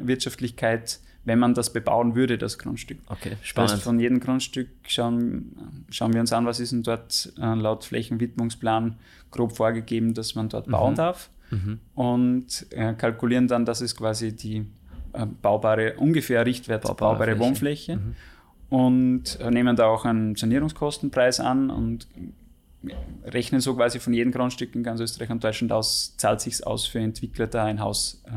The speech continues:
Speaker 1: raufzustellen
Speaker 2: Okay.
Speaker 1: oder mehrere Wohnungen eben zu entwickeln. Äh, auch
Speaker 2: Spannend.
Speaker 1: das ist neu, also das ist, äh, ein mega, kommt mega
Speaker 2: Cool.
Speaker 1: gut an bei den größeren, äh, Bauträgern und Entwicklern. Und auch wir, wir entwickeln es eben auch ständig anhand vom Feedback, das wir
Speaker 2: Mhm.
Speaker 1: kriegen von den Kunden weiter. Das heißt, wenn,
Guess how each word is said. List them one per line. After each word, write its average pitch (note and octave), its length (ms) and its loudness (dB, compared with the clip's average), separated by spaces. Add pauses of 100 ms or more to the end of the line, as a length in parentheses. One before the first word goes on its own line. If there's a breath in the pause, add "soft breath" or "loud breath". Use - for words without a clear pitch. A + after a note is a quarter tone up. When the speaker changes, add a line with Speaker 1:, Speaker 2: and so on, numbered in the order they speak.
(180)
Speaker 1:
raufzustellen A2 640 -4 (140)
Speaker 2:
Okay. - 100 -4 (180)
Speaker 1:
oder A2 300 2
mehrere G2+ 540 -2
Wohnungen G#2+ 340 0
eben G#2 260 -4 (380 soft breath)
zu - 140 -4
entwickeln. A2+ 580 -2 (400 soft breath)
Äh, A2+ 60 0
auch A#2 60 2
Speaker 2:
Spannend. A#2+ 220 2
Speaker 1:
das A2+ 140 4
ist B2 160 0
neu, A#2 240 4
also A2+ 220 0
das A2 160 -8
ist, A2 140 -4
äh, A2+ 40 -6
ein G#2+ 260 -2
mega, G#2+ 300 -4
kommt G#2+ 300 -8
mega G#2+ 180 -6 (140)
Speaker 2:
Cool. B2 220 0
Speaker 1:
gut A#2+ 180 -6
an A2 180 -4
bei A#2 80 -6
den A2 240 -4
größeren, G#2+ 600 -6 (100)
äh, G#2+ 640 -8
Bauträgern G#2+ 400 -2
und G#2+ 60 2
Entwicklern. A2+ 400 -2 (360 loud breath)
Und B2 220 4
auch A#2+ 200 4
wir, B2+ 180 2
wir C3 100 4
entwickeln C#3 300 2
es C3 60 0
eben B2 140 2
auch A2+ 100 2
ständig A2+ 360 -6
anhand A2 320 -4
vom A2+ 140 -4
Feedback, A2+ 440 -4 (180)
das A2 140 -8
wir A2+ 80 2
Speaker 2:
Mhm. G2 60 2
Speaker 1:
kriegen G#2+ 220 0
von G#2+ 120 -6
den G#2 140 -4
Kunden A#2 320 -2
weiter. G2+ 260 -4
Das G#2+ 160 -12
heißt, G#2 220 -10
wenn, G#2+ 240 -2